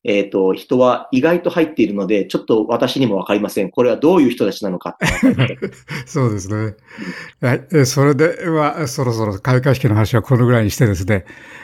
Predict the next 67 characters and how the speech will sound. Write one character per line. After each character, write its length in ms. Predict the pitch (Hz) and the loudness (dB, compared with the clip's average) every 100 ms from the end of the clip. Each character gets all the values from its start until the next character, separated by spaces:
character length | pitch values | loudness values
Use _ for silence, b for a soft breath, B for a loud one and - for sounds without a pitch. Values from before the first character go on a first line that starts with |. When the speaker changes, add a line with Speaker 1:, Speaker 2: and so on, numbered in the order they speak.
| B - | B -4
Speaker 2:
あ 180 | 135 127 | 0 4
の、 480 | 127 127 123 127 151 | 4 6 4 4 2
も 180 | 196 170 | 2 2
う 20 | |
開 180 | 175 170 | 2 2
会 140 | 180 | 2
式 140 | - 139 | 2 0
に 60 | |
先 220 | - 147 | 2 2
立 120 | 160 160 | 4 2
っ 40 | |
て 120 | 156 | 2
始 200 | 113 117 | 2 4
ま 80 | 127 | 4
っ 20 | |
て 100 | 123 | 4
る 80 | 123 | 2
競 200 | 127 143 | 2 2
技 100 | 107 | 2
が 80 | 107 | -2
あ 40 | |
り 60 | 113 | -4
ま 100 | 113 | -6
す 120 | 110 | -8
ん 40 | 98 | -8
で、 180 | 104 | -8
そ 160 | 98 143 | -8 -6
の 80 | 143 | -2
話 280 | 143 156 143 | -2 -2 -4
を 60 | |
ち 80 | 127 | -4
ょ 20 | |
っ 40 | 113 | -6
と 60 | |
い 80 | 110 | -6
く 60 | - | -8
つ 80 | |
か 100 | - | -8
し 80 | 104 | -6
た 120 | 127 | -4
い 40 | 110 | -4
と 80 | 113 | -4
思 100 | 110 | -6
う 20 | |
ん 20 | |
で 60 | 101 | -8
す 80 | - | -8
け 60 | |
ど 80 | 104 | -8
も、 260 | 104 98 - _ b b b b b | -6 -8 -10 _ b b b b b
え、 120 | 139 | -2
ま 200 | 139 175 | 0 0
ず 360 | 170 156 143 180 | 0 -2 -4 -4
日 120 | 147 | -4
本 240 | 143 190 170 | -2 -4 -4
強 240 | - 196 | -4 -4
い 40 | 190 | -4
な 180 | 185 180 | -6 -4
と 80 | 175 | -2
思 100 | 170 | -2
っ 80 | |
た 120 | - 151 | 0 0
の 60 | |
は 80 | 139 | 0
で 80 | 120 | -2
す 120 | - | -4
ね、 400 | 123 110 104 | -4 -4 -10